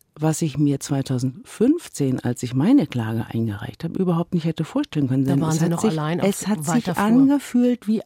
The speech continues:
Speaker 1: alleine, äh, auf wirklich ganz, ganz, ganz weitem Feld. Und das ändert sich. Und das andere, was mich sehr optimistisch stimmt,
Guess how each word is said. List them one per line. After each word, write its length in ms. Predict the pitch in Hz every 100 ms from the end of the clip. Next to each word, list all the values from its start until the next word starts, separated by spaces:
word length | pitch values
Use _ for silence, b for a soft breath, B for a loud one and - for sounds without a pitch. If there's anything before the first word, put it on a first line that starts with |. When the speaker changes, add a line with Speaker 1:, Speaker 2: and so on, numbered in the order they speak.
| -
Speaker 1:
alleine, 880 | 180 185 185 185 190 220 254 247 -
äh, 120 | - -
auf 200 | 165 175
wirklich 340 | 214 208 - _
ganz, 400 | 196 247 277 -
ganz, 320 | - 120 113
ganz 320 | - 110 131 131
weitem 360 | - - -
Feld. 380 | - - - - B B B B B
Und 140 | 190
das 140 | 233
ändert 340 | - 208 214 185
sich. 240 | 127 117
Und 80 | -
das 120 | 156
andere, 380 | - 190 254 285
was 200 | 196 -
mich 280 | 175 165 -
sehr 360 | 160 135 208 254
optimistisch 680 | 160 - 139 123 - - 117
stimmt, 360 | - 143 247